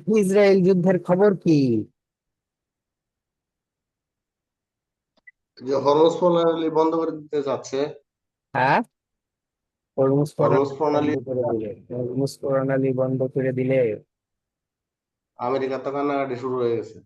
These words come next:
Speaker 1: আমেরিকা কান্নাকাটি করবে না ভাই, এগুলি ফাঁসটা কথা বাদ দেন, ইমোশনাল কথা
Speaker 2: চীনকে
Speaker 1: বাদ
Speaker 2: যে
Speaker 1: দেন।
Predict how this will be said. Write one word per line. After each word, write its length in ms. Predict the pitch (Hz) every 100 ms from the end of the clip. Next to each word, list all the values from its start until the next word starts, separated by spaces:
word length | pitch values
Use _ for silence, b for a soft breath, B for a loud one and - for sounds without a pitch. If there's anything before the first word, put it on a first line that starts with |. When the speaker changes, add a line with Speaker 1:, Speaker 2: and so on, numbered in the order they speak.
| -
Speaker 1:
আমেরিকা 460 | 147 165 147 147
কান্নাকাটি 480 | 151 151 151 156 151
করবে 260 | 156 151 127
না 120 | 110
ভাই, 200 | 110 110
এগুলি 260 | 110 117
ফাঁসটা 380 | 113 131 - 127 127
কথা 200 | 120 123
বাদ 180 | 123
দেন, 340 | 123 117 131 190 - _ _ _ _ -
ইমোশনাল 500 | 147 147 160 151 147
কথা 120 | 147
Speaker 2:
চীনকে 200 | 147 151
Speaker 1:
বাদ 100 | 127
Speaker 2:
যে 60 |
Speaker 1:
দেন। 160 | 135 143